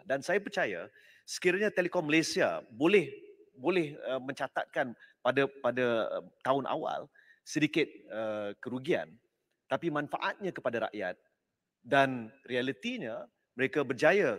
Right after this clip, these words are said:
kembali semula. Dan ini bagi saya adalah satu, uh, teladan bagi kita sebagai sebuah negara juga. Jadi insya-Allah saya percaya walaupun ada kesan, tapi saya difahamkan setakat hari ini, uh, daripada semua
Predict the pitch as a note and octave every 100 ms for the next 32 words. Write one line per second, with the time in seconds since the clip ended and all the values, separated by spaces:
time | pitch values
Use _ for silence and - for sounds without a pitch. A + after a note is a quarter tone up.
0 | - B2+ C3+ D3+ - A#2+ G2+ A2 - A#2+
1 | C#3 D3+ F#3+ C3+ B2+ A#2 A2+ G#2+ A2+ G#2
2 | _ _ - A2+ - A#2 A2+ G#2 - _
3 | _ _ F#2 - C#3 D#3+ E3 E3 F#3 C#3
4 | B2 C#3+ C#3 F#3+ A#3 B2+ - A#2 A2 -
5 | G#2+ G#2 G#2 G2+ F2+ E2 - _ _ _
6 | G#2 A#2 B2 C#3+ C#3 D3 C3+ D#3+ C#3+ B2+
7 | - - A2+ B2 A#2 A#2 D3+ C3 - F3+
8 | E3 E3 F#3+ - - - - _ _ _
9 | - C#3 D#3+ D#3 D3 C#3 A2+ - C#3 -
10 | C3 C3+ - B2+ A#2+ A#2+ G3+ - _ _
11 | _ _ - G#2+ A2 B2 B2 B2+ B2+ -
12 | D3 E3 D3+ C3+ A2+ F#2+